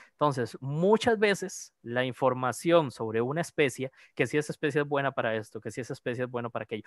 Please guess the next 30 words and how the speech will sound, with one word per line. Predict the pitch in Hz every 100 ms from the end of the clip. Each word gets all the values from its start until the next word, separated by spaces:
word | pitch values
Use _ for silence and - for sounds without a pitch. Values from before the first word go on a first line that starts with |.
| - -
o | 151
el | 160
grupo, | 156 285 - 101
no | 110 160
nos | 190
vamos | 196 190
a |
limitar | 180 160 170
a | 170
la |
especie, | - 196 131
digamos | 113 131 170 -
que | 139
la, | 123 110
a | 120 117 123
nivel | 120 127 156
de | 160
tribu, | - 135 170 156
o | 117 113
a |
nivel | 110 117 156
de | 131
género, | 131 147 160 131 113
o | 110
a |
nivel | 110 113 143
hasta | 151 - 120
de | 110
familia, | 110 123 160 139 107
¿verdad? | 104 120